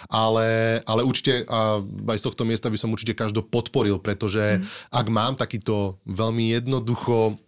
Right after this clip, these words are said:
Speaker 1: a, škálovateľný, alebo škálovateľnú službu, um,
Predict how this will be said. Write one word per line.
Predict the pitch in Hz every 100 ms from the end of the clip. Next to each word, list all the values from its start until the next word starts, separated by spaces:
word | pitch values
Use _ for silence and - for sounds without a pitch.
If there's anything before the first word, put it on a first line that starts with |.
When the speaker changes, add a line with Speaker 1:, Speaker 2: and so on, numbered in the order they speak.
| 110
Speaker 1:
a, | 110 107 107
škálovateľný, | 104 - 113 123 123 120 120 110 110 107 101 101 98
alebo | 101 98
škálovateľnú | - 107 110 110 110 104
službu, | - 123 165 120 110 135 170 - - - 110 110 110
um, | 110 107